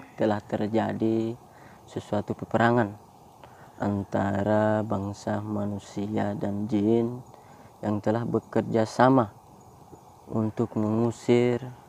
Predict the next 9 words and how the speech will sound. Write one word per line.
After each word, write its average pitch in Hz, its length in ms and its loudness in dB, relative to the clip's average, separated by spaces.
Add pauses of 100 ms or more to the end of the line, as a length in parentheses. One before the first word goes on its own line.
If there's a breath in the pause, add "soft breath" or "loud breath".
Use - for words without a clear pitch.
(140)
para 110 560 -2 (680)
perusak-perusak 104 1080 -2 (100)
yang 98 220 -8
akan 107 480 -6 (320)
datang 104 340 -2
menyerang 104 540 -2
di 110 80 -6
tempat 101 340 -4
ini. 90 240 -8